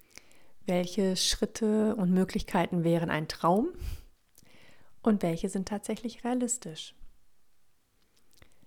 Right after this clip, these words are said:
Was ist an Arbeitstagen gut möglich und was ist eher umsetzbar an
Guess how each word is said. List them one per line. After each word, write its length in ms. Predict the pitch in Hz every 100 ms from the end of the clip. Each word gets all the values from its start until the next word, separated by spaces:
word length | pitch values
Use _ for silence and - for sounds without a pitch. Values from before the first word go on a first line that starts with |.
| - -
Was 200 | 226 226
ist 180 | 262 -
an 160 | 240 226
Arbeitstagen 1000 | 262 277 208 - - 180 175 170 165 160 -
gut 260 | - 254 247
möglich 760 | 220 226 226 175 165 - - - - - - - - - - - - _
und 220 | - 196
was 180 | - 202
ist 220 | 220 -
eher 600 | 220 214 214 208 202 202 - - - - - - - -
umsetzbar 840 | 220 220 208 196 - 196 190 190
an 400 | 175 170 170 175